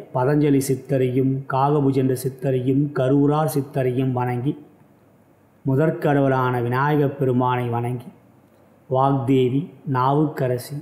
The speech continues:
சரஸ்வதி தேவி அருளால் இந்த அக்டோபர்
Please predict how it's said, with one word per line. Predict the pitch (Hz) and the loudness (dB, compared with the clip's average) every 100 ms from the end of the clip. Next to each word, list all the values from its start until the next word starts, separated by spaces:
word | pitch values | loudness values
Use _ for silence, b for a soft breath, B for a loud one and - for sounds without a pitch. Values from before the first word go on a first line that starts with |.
| - _ _ _ - - | -14 _ _ _ -16 -6
சரஸ்வதி | 147 143 - 170 131 117 | -4 -2 0 0 0 0
தேவி | 123 120 135 - - _ _ _ _ _ - | -2 -2 -6 -14 -20 _ _ _ _ _ -2
அருளால் | 123 127 127 139 - - 160 | 2 4 2 0 -4 -6 0
இந்த | 147 135 120 107 - - - _ 151 | 2 4 2 -2 -8 -20 -20 _ -10
அக்டோபர் | 139 175 165 160 143 | -4 2 4 4 2